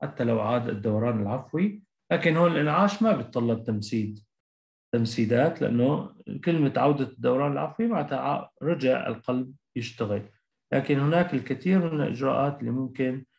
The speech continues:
من شأنها بتحسن حالة المريض العامة، مثلا ضبط الطريق الهوائي، ممكن ي-، يرجع الطريق الهوائي ينسد، أو التنفس ممكن ما يكون جيد، فلازم نضبط التهوية،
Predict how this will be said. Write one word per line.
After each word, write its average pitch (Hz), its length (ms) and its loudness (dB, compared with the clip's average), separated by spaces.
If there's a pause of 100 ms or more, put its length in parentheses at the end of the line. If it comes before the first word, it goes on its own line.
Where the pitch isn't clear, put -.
(340)
من 110 180 0
شأنها 147 400 2
بتحسن - 480 -6
حالة 123 400 -2
المريض 113 500 -2
العامة، 147 640 0 (560)
مثلا 127 680 -2
ضبط 120 300 -4
الطريق 117 420 -2
الهوائي، 151 720 0 (480)
ممكن 131 520 -2
ي-، - 560 -2
يرجع 120 300 4
الطريق 113 380 -4
الهوائي 120 680 -2
ينسد، 113 540 -2 (540)
أو 165 440 0
التنفس 135 640 -4
ممكن 120 260 -2
ما 123 140 2
يكون 147 280 0
جيد، 135 300 0
فلازم 113 600 -2
نضبط 113 320 -6
التهوية، 160 680 -2